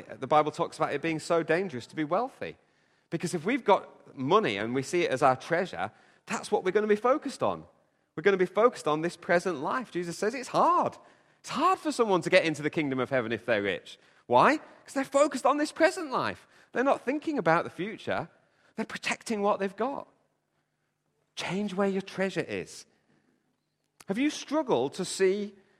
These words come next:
church as being important? Have you heard messages preached and you ju-, on the church and you just think, "I just don't get it. I wish I could get it. I don't get it." Well, start putting more of your resources into it. Start putting more of your time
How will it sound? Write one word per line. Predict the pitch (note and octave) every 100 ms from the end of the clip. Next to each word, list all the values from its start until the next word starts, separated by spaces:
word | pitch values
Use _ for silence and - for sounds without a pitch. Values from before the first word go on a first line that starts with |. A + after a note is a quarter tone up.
| _
church | - A#3 D#3+ F#2+ - -
as | D3+
being | F#3+ G#3 G#3
important? | G#3 C4 C#4+ D4 G2+ D2+ - -
Have | G3
you | B3
heard | C4+ B3+
messages | C#4 C#4+ A#3+ E3+ B2+
preached | D#3 A#2 A2+ C3+
and | D3+
you | D#3
ju-, | E3
on | D3 D#3+
the |
church | D#3 A3+ E3 - - - -
and | D#3+
you | F3+
just | F3
think, | F#3+ -
"I |
just | A#3 G3+
don't | F3 D#3
get | G#3
it. | E3 - -
I | G#3+
wish | E4+
I | E4+
could | G3 C3+
get | C3
it. | E3 -
I | D#3+
don't | E3 C#3
get | C#3
it." | F2 - _ _ _ _ _ _ _ _ _ _ _ _ _
Well, | E3+ B3 C#4+ - - _ -
start | - B3 -
putting | A#3+ G#3
more | G#3 A3
of |
your | G#3
resources | G#3 G3+ A3 B3 C3
into | A2+ F#2 F2
it. | D#2 - _ _ _ _ _ _ -
Start | - G#3+ -
putting | G#3+ F3+
more | F3+ F#3
of |
your | F#3+
time | F#3+ - A#3+ E3+